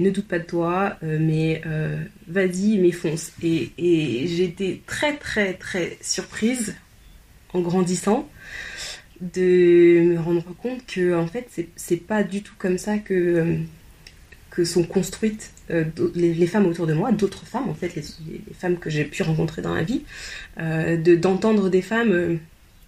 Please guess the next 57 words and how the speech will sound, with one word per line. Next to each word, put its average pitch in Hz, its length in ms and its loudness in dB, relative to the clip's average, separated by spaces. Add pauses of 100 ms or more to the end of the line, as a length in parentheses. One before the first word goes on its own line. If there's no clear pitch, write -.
(120)
qui - 180 -6
te - 140 -6
disent 196 320 -2
que, 196 140 -2
en 165 100 0
fait, 208 160 -4
elles 175 120 -2
sont 170 320 0
submergées 202 760 6
par 185 260 -2
leurs 185 180 0
complexes 202 680 0
au 185 80 -2
point 196 280 -2
de, 180 280 0
euh, 170 280 -4 (840)
de 190 100 4
ne 190 140 6
rien 185 200 4
vouloir 196 300 2
faire, 196 380 6
au 180 60 2
point 202 160 0
de 175 140 6
ne 170 160 8
rien 196 140 2
vouloir 190 260 0
avancer, 175 600 6
de 180 120 4
ne 185 100 6
pas 214 160 2
vouloir 190 260 0
avancer, 175 400 0
enfin 160 160 -2
voilà, 175 360 0 (160)
de 180 100 -8
se 170 140 -10
dire 185 220 -6
que - 100 -8
rien 185 180 -2
n'est 190 100 4
possible 175 320 -4
pour 180 200 -8
elles, 190 180 2
ou 185 60 2
de 175 100 2
se 190 100 0
dire 190 200 0
qu'elles 165 140 -2
n'ont 165 100 0
pas 214 140 2
de 202 80 2
rêve, 190 560 2
qu'elles 175 160 0
n'ont 170 100 0
pas 208 160 2
de 175 320 4